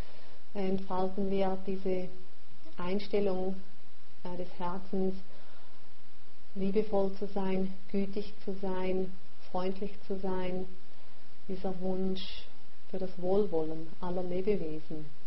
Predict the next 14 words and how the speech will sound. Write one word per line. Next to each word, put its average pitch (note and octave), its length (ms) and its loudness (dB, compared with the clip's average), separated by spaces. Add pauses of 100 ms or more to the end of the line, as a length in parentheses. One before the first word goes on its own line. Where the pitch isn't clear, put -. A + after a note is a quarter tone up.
(1000)
Und G3 560 0 (680)
das G3 220 0 (100)
wirkt F#3+ 440 0 (800)
dem F#3+ 220 0
Ärger, F#3 520 0 (560)
der F3+ 140 -2
Ablehnung, F3 640 0 (340)
der - 100 -2
Aversion F3 840 0 (160)
oder F#3 220 0
dem F3+ 280 0
Hass F#3+ 200 0 (300)
entgegen. D#3 640 0 (3000)
Und F#3+ 480 2